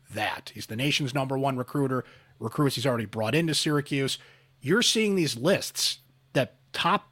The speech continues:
four, uh, four or five-star players are putting out, and Syracuse is on the list with a lot of these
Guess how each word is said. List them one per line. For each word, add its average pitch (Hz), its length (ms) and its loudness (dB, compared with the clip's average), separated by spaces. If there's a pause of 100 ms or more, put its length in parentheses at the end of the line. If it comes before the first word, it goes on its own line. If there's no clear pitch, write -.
(100)
four, 202 640 4 (640)
uh, 127 140 0
four 190 320 4
or 190 40 6
five-star 175 520 4
players 170 560 2
are 139 80 4
putting 160 320 6
out, 165 280 2
and 127 120 -2
Syracuse 175 480 0
is 131 80 -2 (100)
on 160 440 0 (440)
the 147 120 2
list 165 580 2 (400)
with 143 160 4
a 139 40 6
lot 127 280 2
of 175 80 -4
these 160 180 -2